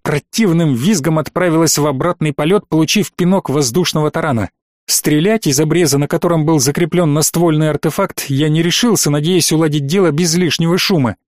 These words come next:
Кто бы сомневался, что моим надеждам не суждено сбыться. Древесные жабы в одиночку не бродят.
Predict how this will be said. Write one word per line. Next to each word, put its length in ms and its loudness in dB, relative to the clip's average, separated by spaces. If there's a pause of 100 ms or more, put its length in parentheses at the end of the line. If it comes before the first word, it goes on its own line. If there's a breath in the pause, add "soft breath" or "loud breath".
Кто 280 -6
бы 160 -2
сомневался, 760 0
что 180 -2
моим 260 0
надеждам 480 0
не 80 0
суждено 460 0
сбыться. 540 -2 (360)
Древесные 800 0
жабы 500 0 (180)
в 180 0
одиночку 560 2
не 120 0
бродят. 560 0